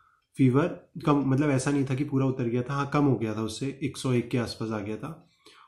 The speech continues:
और फिर जब मैं सुबह उठा, सुबह फिर सर में दर्द हो रहा था और थोड़ा फीवर था हंड्रेड के आसपास। और वो फिर मैंने,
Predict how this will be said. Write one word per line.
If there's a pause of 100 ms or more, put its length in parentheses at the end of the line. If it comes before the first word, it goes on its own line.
(120)
और
फिर
जब
मैं
सुबह
उठा,
सुबह
फिर (140)
सर
में
दर्द
हो
रहा
था (800)
और
थोड़ा
फीवर
था
हंड्रेड
के
आसपास। (640)
और
वो
फिर
मैंने,